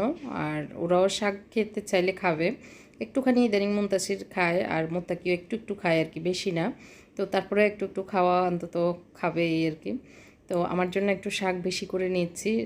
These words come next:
সকালের ভাজিও ছিল, দুই টুকরা মুরগির গোস্ত নিয়েছি, আর এই তো ডিটক্স ওয়াটারটাও নিয়েছি, খাওয়া শেষে খাবো। এক বোন জিজ্ঞেস করেছেন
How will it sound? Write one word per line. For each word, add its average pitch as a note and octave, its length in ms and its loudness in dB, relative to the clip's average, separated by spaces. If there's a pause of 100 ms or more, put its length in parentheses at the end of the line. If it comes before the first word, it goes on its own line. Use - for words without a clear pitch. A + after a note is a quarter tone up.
সকালের E3+ 340 -4
ভাজিও F3+ 360 0
ছিল, F3+ 260 -8 (100)
দুই F3 140 -2
টুকরা F3 320 -4
মুরগির E3+ 300 -2
গোস্ত E3+ 240 -6
নিয়েছি, E3 480 -2 (480)
আর F3+ 160 4
এই E3 220 2
তো G3 120 -4
ডিটক্স E3+ 460 -6
ওয়াটারটাও F3 440 -2
নিয়েছি, E3+ 440 -2 (180)
খাওয়া D#3+ 260 0
শেষে - 320 -6
খাবো। D#3+ 300 -6 (120)
এক F#3 180 0
বোন G3 140 2
জিজ্ঞেস G3 340 -4
করেছেন F#3 380 -4